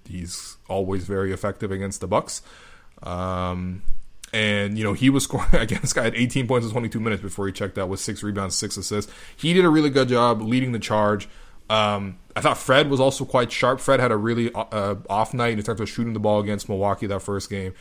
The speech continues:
Raptors also playing a weird strategy. Like, every time Raptors play the Bucks, they play some weird strategies. Like, they always try something new. Like, the other game, they tried, like, sixty threes against the Bucks.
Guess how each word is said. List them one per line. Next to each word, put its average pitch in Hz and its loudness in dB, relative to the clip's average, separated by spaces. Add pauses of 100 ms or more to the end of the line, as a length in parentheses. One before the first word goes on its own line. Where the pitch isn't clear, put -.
(260)
Raptors 208 4
also 214 6
playing 143 2
a 120 0
weird 117 0
strategy. 110 2
Like, 123 0
every 226 2
time 370 0
Raptors 214 2
play 185 2
the 127 0
Bucks, 107 2
they 117 -4
play 202 0
some 123 0
weird 120 0
strategies. 98 -4
Like, 107 -2
they 151 2
always 202 4
try 156 4
something 120 0
new. 104 0
Like, 98 -6
the 123 0
other 180 4
game, 123 0
they 117 0
tried, 127 0
like, 104 -4
sixty 135 -6
threes 117 -2
against 131 -2
the 110 -2
Bucks. 113 0